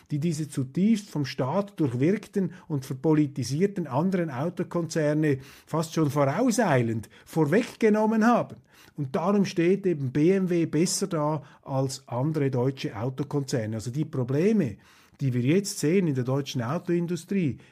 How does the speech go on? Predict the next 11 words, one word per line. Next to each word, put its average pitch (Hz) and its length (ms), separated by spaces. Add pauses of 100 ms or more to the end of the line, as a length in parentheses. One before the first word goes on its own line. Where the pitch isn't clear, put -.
(140)
die 123 80
haben 147 220
eben 139 220
auch 117 120
damit 156 400
zu 131 140
tun, 160 480 (320)
dass 151 300
diese 170 500 (300)
großen 190 500
und 131 280